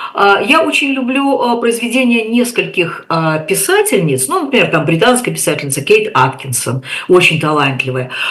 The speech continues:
А, там Тана Френч, это ирландская писательница. А, и есть совершенно замечательная писательница американская Энн Тайлер.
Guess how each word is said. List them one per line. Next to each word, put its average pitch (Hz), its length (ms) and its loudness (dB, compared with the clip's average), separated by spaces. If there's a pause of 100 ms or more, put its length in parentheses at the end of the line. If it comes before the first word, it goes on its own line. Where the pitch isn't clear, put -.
(100)
А, 170 240 4
там 156 240 2
Тана 285 300 4
Френч, 170 500 4
это 143 260 0
ирландская 202 600 4
писательница. 151 880 -4 (320)
А, 185 380 4
и 247 60 4
есть 294 680 4
совершенно 349 320 2
замечательная 190 580 2
писательница 214 640 0
американская 160 840 -2
Энн 294 220 0
Тайлер. 120 560 -4